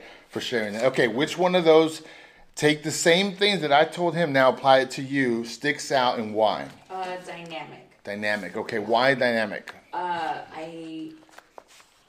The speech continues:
Speaker 2: I've touched a little bit of everything in my
Speaker 1: Mm-hmm.
Speaker 2: life, so, um, I've got a bunch of different stories to tell.
Speaker 1: Got it.
Speaker 2: So it's just a little bit more,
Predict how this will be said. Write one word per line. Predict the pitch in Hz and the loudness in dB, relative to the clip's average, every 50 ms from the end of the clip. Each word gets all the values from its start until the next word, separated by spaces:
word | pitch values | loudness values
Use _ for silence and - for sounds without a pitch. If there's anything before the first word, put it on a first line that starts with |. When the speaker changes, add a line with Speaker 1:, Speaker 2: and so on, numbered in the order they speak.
| _ _ _ | _ _ _
Speaker 2:
I've | - 160 160 - | -20 -20 -20 -20
touched | - - 175 180 - - - - | -20 -20 -20 -20 -20 -20 -20 -20
a | 170 | -20
little | 175 170 180 185 185 190 | -16 -14 -12 -10 -10 -12
bit | 180 175 175 | -12 -14 -16
of | 170 160 | -16 -16
everything | 156 160 156 156 160 165 165 _ 175 175 175 175 180 | -16 -18 -18 -18 -20 -20 -20 _ -20 -18 -16 -14 -14
in | 202 202 180 202 | -12 -12 -10 -10
my | 180 | -12
Speaker 1:
Mm-hmm. | 175 170 | -12 -10
Speaker 2:
life, | 175 175 170 170 180 - - - | -10 -10 -10 -10 -12 -16 -20 -20
so, | - 294 302 302 - 147 147 - - - 151 147 | -18 -16 -14 -14 -14 -14 -16 -16 -14 -12 -10 -10
um, | - - 240 113 - - - - - | -10 -10 -12 -16 -18 -20 -20 -20 -20
I've | - - - - | -20 -20 -20 -16
got | 160 151 - - - - - _ _ _ _ _ _ _ _ _ _ - | -14 -12 -12 -12 -12 -16 -18 _ _ _ _ _ _ _ _ _ _ -18
a | - | -16
bunch | - - 175 170 170 - - | -14 -12 -12 -14 -14 -14 -16
of | 185 180 - | -16 -16 -16
different | - 165 - - 156 160 160 151 131 - _ _ | -18 -20 -20 -18 -18 -18 -18 -18 -18 -20 _ _
stories | - - - - 170 156 156 156 151 147 139 139 - - | -20 -20 -20 -16 -14 -14 -12 -12 -14 -14 -18 -20 -20 -20
to | - - | -20 -20
tell. | - - - - - - - _ _ _ _ | -20 -20 -20 -20 -20 -20 -20 _ _ _ _
Speaker 1:
Got | - 147 | -18 -16
it. | 147 | -14
Speaker 2:
So | 147 143 143 143 143 135 131 - - _ _ | -12 -12 -12 -12 -12 -14 -16 -20 -20 _ _
it's | - 143 - | -20 -20 -20
just | - 143 143 - - - | -20 -20 -20 -20 -20 -20
a | |
little | 151 147 147 151 147 | -20 -20 -20 -20 -18
bit | 147 143 139 135 139 - _ _ _ _ _ _ _ _ _ _ _ _ _ _ _ _ | -16 -14 -12 -12 -14 -16 _ _ _ _ _ _ _ _ _ _ _ _ _ _ _ _
more, | 170 165 165 160 160 156 156 156 151 151 151 147 | -20 -20 -20 -18 -16 -14 -12 -12 -12 -12 -14 -16